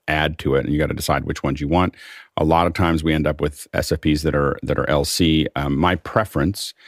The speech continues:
uh, is, my strong preference is generally S T. Um, I find that S T, uh, termination is the easiest to work with. It's, it feels the most like S D I. It doesn't feel like it's gonna pop out, or, or, and it feels a little more protected.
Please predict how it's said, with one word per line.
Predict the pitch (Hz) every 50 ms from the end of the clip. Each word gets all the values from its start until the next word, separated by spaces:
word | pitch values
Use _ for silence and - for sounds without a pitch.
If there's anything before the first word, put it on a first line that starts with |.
| - - - _ _ -
uh, | - 69 67 -
is, | 60 69 71 73 - - - - - 67
my | 69 69 78 76
strong | - - 92 90 87
preference | - 80 73 78 - -
is | 78 69
generally | 67 - 80 82 80 76 69 - -
S | - - - -
T. | - - - 85 73 65 62 57 - -
Um, | - 71 73 71
I | 69 76
find | - 90 87 82 82
that | 76
S | 73 78 - -
T, | - 82 76 73 73 69
uh, | - 71 73 71 71 69
termination | 67 - 85 78 73 71 71 73 - - 76 67
is | 60 73 71 67
the | 67 - - -
easiest | 80 78 78 78 73 71 - -
to | 76
work | 76 73 71 - -
with. | 73 73 -
It's, | - -
it | - 92 -
feels | 107 104 104 90
the | 82 87
most | 90 87 85 -
like | 80 71 -
S | 69 -
D | - 76 69
I. | 69 69 65 62 69 - - - - - - _
It | - -
doesn't | 80 80 76 73
feel | 80 73
like | 67 64
it's | 65 -
gonna | - -
pop | - - - - 69 65 73
out, | 69 65 65 67 67 65
or, | 64 62 64 - -
or, | - 65 67
and | 62 64 67
it | 67 -
feels | - 80 76
a | 80
little | 73 73
more | 71 67
protected. | - - - - 73 - - 71 62